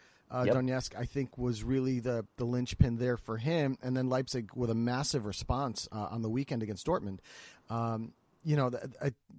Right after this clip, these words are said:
Speaker 1: they look like a team that they, they're ready to turn things around,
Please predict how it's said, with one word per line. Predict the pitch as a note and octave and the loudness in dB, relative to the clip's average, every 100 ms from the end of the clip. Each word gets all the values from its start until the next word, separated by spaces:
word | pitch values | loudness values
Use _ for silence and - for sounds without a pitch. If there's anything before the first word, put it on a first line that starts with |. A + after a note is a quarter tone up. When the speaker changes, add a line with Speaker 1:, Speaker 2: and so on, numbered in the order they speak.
| - _ _ _ _ - | -20 _ _ _ _ -6
Speaker 1:
they | D3+ F3 | 2 4
look | F#3 | 4
like | F3+ | 4
a | D#3 | 0
team | - E3+ | -2 -2
that | D3 | 0
they, | D3 C3 - - | 0 0 -4 -6
they're | C#3 C3 B2 - | 0 0 -2 -6
ready | D3+ C3+ C#3 C#3+ | 0 4 4 2
to | C3+ | 0
turn | - D3 B2+ | 0 2 0
things | C3+ C3 | -2 0
around, | A#2+ G#2+ G#2+ C3 D#3+ | 0 0 -2 -4 -6